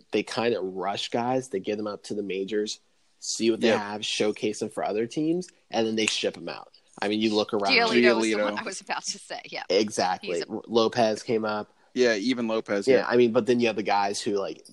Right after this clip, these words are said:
Speaker 1: just needed a change of scenery with, uh, Felipe Vasquez and, uh,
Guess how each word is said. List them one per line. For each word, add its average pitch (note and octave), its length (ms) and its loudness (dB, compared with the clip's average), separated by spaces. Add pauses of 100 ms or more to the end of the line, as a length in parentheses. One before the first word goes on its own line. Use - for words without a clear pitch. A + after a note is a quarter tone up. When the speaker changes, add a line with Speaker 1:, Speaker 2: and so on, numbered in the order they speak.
(140)
Speaker 1:
just A2+ 220 -4
needed G#2 380 -4
a F#2 60 -4
change F#2+ 300 -6
of E2+ 80 -14
scenery G#2 520 -4
with, F#2 440 -6
uh, D#2+ 300 0
Felipe G#2+ 240 -4
Vasquez G2 800 -4 (180)
and, F#2+ 140 -10
uh, E2 240 -12